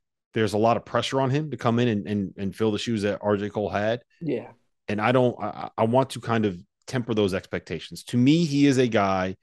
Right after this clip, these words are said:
Speaker 1: that if you can get him averaging eleven points, eleven or twelve points,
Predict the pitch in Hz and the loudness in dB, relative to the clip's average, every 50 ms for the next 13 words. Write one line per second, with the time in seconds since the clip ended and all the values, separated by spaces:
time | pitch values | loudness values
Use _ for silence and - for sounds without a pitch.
0 | _ _ _ _ _ _ - 98 107 104 104 92 101 92 - 117 135 147 160 143 | _ _ _ _ _ _ -4 0 0 0 0 0 -4 -4 -2 -2 0 0 0 2
1 | 120 135 123 120 127 120 107 107 107 101 101 85 90 101 95 95 95 95 90 - | 2 2 2 2 0 2 2 2 0 0 0 -2 -2 -2 -2 -2 -2 -6 -8 -12
2 | _ _ _ _ - 98 104 120 131 147 135 - 131 127 127 123 - - - - | _ _ _ _ -2 0 2 2 2 0 0 2 2 2 2 0 -2 -8 -14 -16
3 | - - _ _ _ _ - 110 120 147 147 - 147 147 139 - 110 101 95 92 | -18 -20 _ _ _ _ -2 2 2 2 2 4 2 2 2 2 0 0 0 -2
4 | 90 - - - - | -6 -10 -14 -14 -14